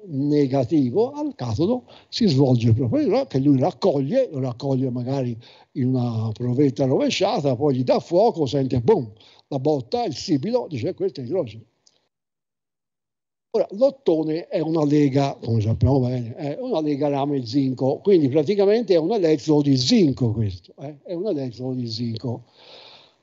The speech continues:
E al catodo si svolge un gas, idrogeno, all'altro si forma uno strato biancastro. Ora quindi noi sappiamo, ora si fa l'elettrolisi, eh? Quindi al catodo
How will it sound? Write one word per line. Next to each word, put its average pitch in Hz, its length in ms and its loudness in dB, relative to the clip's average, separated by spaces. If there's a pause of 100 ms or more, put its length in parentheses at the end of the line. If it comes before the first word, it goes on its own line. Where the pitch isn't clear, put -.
(800)
E 190 680 8
al 165 240 2
catodo 247 380 2
si 143 120 0
svolge 143 360 -2
un 147 140 -2
gas, 131 400 -4
idrogeno, 190 880 -2 (560)
all'altro 220 380 -2
si 202 100 -10
forma 156 280 2
uno 180 160 0
strato 131 360 -6
biancastro. 123 800 -6 (320)
Ora 214 180 4
quindi 147 240 2
noi 156 160 2
sappiamo, 160 440 0
ora 202 100 2
si 131 100 -6
fa 160 160 0
l'elettrolisi, 143 800 -4
eh? 160 80 -16
Quindi 147 260 -6
al 135 180 -6
catodo 151 540 -4